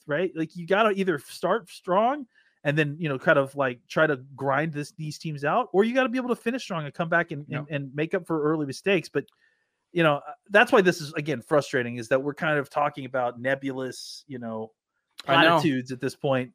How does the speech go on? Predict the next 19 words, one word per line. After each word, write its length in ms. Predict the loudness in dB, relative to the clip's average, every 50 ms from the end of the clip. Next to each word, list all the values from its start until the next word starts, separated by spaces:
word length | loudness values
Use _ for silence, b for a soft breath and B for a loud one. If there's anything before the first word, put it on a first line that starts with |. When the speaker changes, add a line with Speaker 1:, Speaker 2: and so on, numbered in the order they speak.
| _ _
Speaker 2:
I 60 | -2 0
Speaker 1:
but 40 |
Speaker 2:
know. 180 | 0 0 -2 -2 0
Speaker 1:
we 100 | 2 4
don't, 300 | 4 4 4 0 -2 4
it's 180 | 4 4 4 4
hard 280 | 4 6 6 6 6
to 60 | 4 0
s-, 120 | -4 -6
discuss 440 | -6 -6 -6 0 4 4 4 4 4
the 120 | -2 -6
specifics 600 | -6 -6 -10 -10 -2 0 -2 0 0 -6 -6 -6 -4
when 320 | -2 0 0 0 -2 -6 b b b b b
it 140 | 0 0 0
feels 340 | 2 4 6 6 6 6 6
like 180 | 6 4 6 6
everything 420 | 2 2 2 2 -2 -4 -4 -4 -4
has 160 | -4 -4 -4
been 280 | -4 -6 -6 -6 -6